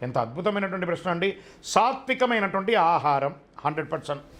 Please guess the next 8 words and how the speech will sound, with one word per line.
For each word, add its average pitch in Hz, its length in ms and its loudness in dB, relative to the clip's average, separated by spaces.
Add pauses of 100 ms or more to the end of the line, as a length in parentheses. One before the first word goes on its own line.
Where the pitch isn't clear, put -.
(1080)
ఇళ్ళలో 254 320 4
మన 208 180 4
ఇంట్లో 233 320 2
ఎవరు 226 260 4
వండుతారో, 226 500 2
అమ్మ 185 200 2
వండుతారు 180 400 2
కదా, 165 300 2